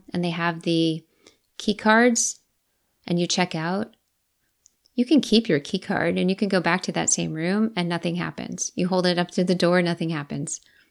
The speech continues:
You try it again, nothing happens. No entry. It's not mean or cruel or spiteful. In fact, it's healthy. You've checked out. You don't need to go back in there.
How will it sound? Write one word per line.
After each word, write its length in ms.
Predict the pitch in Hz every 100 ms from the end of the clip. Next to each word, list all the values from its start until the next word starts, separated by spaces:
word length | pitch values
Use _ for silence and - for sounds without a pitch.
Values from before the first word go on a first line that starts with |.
| _
You 100 | 180
try 200 | - 180
it 80 | 175
again, 260 | 170 165
nothing 240 | 165 160 160
happens. 560 | 151 147 143 160 - - _
No 200 | 180 185
entry. 420 | 208 196 131 147 - _ _ _ _ _ _ _ _ -
It's 180 | - 196
not 220 | 226 185
mean 320 | 180 190 202
or 80 | 175
cruel 420 | - 180 196 196
or 80 | 175
spiteful. 640 | - 170 175 175 214 220
In 100 | 196
fact, 240 | 180 180
it's 140 | 180 -
healthy. 560 | 165 170 208 247 269 -
You've 160 | 180
checked 260 | - 170 -
out. 380 | 160 180 240 - _ _ _ _
You 100 | 175
don't 160 | 185 196
need 80 | 202
to 80 |
go 140 | 180 165
back 200 | 156 156
in 140 | 185
there. 300 | 180 165 196